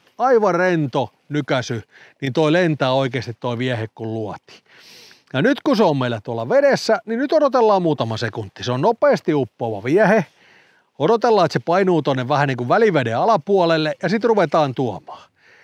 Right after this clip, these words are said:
Tässä on erilaisia kelaustekniikoita. Se voidaan kelata ihan suoraan, voidaan kelata katkokelauksella,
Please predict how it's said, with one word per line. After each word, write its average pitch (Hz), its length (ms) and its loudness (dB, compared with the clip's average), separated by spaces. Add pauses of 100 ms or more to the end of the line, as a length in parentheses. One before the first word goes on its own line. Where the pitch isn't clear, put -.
(160)
Tässä 247 260 4
on 226 80 4
erilaisia 147 580 2
kelaustekniikoita. 104 1120 -10
Se 127 140 -6
voidaan 143 300 0
kelata 147 400 0
ihan 151 340 0
suoraan, 151 580 2 (480)
voidaan 139 340 0
kelata 120 300 -4 (100)
katkokelauksella, 175 1200 0